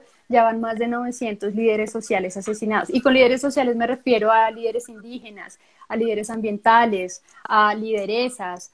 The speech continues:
a todo tipo de líderes sociales comunales. Entonces, claramente hay un tema político. Eh, justo ayer estaba viendo noticias que el, el, el presidente estaba convocando como una mesa de diálogo,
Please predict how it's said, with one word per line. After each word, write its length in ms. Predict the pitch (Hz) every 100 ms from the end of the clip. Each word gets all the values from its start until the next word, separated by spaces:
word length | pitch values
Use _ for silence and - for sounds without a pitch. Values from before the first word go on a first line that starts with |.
| _ -
a 100 | 214
todo 280 | 262 262
tipo 300 | 269 269 -
de 80 | 285
líderes 380 | 254 220 202 208
sociales 640 | 247 247 208 190 190 - -
comunales. 680 | 220 233 226 208 196 202 -
Entonces, 840 | 226 214 220 202 190 208 202 202 -
claramente 420 | - 247 254 247
hay 80 | 254
un 80 | 247
tema 200 | 254 254
político. 600 | 262 220 214 247 330 349 _ _ _ _ _ 247
Eh, 600 | 233 226 214 214 202 208 _ -
justo 260 | 254 247 247
ayer 200 | 226 247
estaba 320 | 254 262 254
viendo 260 | 262 262 269
noticias 640 | 269 - 262 269 285 277
que 360 | - 233 220 202
el, 500 | 214 202 196 185 170
el, 560 | 196 196 190 180 175 170 _ _ - _ _ - - -
el 180 | - 202
presidente 600 | 196 202 202 214 226 240
estaba 280 | 254 240 240
convocando 540 | 254 247 240 220 208
como 220 | 202 233 220
una 180 | 202
mesa 360 | 208 226 220 226
de 160 | 233 226
diálogo, 580 | 202 202 233 247 349